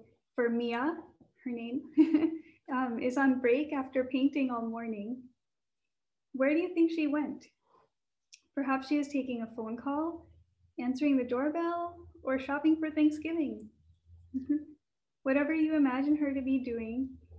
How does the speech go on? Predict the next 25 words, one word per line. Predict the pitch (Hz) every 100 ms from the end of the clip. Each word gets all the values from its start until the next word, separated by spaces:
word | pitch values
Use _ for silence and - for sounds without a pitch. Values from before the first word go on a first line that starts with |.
| - -
we | 269
know | 262 254 262 262
that | 254 233 - -
she'll | 269 262
soon | 285 285 294
be | 269
back | 247 240 254
in | 294
her | 294 294
seat, | - 240 240 -
painting | - 262 269 294
away | 294 240 233 226
to | 240
complete | 254 247 269 277
her | 302
work | 269 226 226 - - - - -
and | 247
immortalize | 247 247 277 277 247 240 240
these | 240 247 247
orchids, | 240 226 226 214 220 - - - - - -
as | 240 240
I | 240
have | 262 247
done | 226 220
myself. | 226 247 220 190